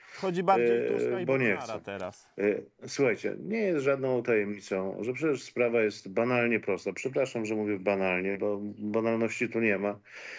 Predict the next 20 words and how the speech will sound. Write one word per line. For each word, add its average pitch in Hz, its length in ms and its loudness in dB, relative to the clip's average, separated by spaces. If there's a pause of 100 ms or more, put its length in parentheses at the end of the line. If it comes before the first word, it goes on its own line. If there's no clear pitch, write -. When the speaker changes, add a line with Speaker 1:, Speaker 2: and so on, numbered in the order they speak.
(260)
Speaker 2:
Była, 113 200 4
e, 104 220 2 (600)
było 110 260 4
chamstwo, 113 480 0
była 101 280 2
buta 95 580 0
i 95 80 0
była 98 280 2
opresja. 90 640 -2 (480)
Natomiast, 143 400 2
no, 147 280 2
wiadomo, 147 500 0
jak 139 260 2
został 131 360 0
rozpisany 123 680 0
cykl 113 720 2
rządzenia 104 600 2
przez 98 280 -6
tę 104 100 0
ekipę 95 600 -2